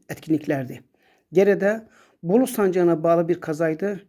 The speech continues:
ve bölgedeki hayvancılık faaliyetleri oldukça yoğundu. Bu sebeple ilk panayırların daha çok hayvan ticareti etrafında şekillendiği düşünülmektedir. Panayırların en eski dönemlerinde sadece yerel halk değil,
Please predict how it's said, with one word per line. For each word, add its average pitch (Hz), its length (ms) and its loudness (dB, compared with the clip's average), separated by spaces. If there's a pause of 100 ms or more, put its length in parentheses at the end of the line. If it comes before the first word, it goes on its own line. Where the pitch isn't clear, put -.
(140)
ve 156 180 -4
bölgedeki 180 480 0
hayvancılık 185 520 -2
faaliyetleri 165 480 -4
oldukça 156 480 -4
yoğundu. 143 420 -2 (520)
Bu 220 100 -4
sebeple 226 480 2
ilk 247 240 -8
panayırların 175 640 0 (360)
daha 208 200 6
çok 247 340 -4 (120)
hayvan 190 460 0
ticareti 202 460 0
etrafında 180 460 -2
şekillendiği 170 640 -2
düşünülmektedir. 143 800 -2 (380)
Panayırların 185 680 0
en 220 160 -2
eski 175 360 -6
dönemlerinde 175 800 2 (200)
sadece 185 400 0
yerel 170 280 4
halk 156 280 -8
değil, 208 380 -2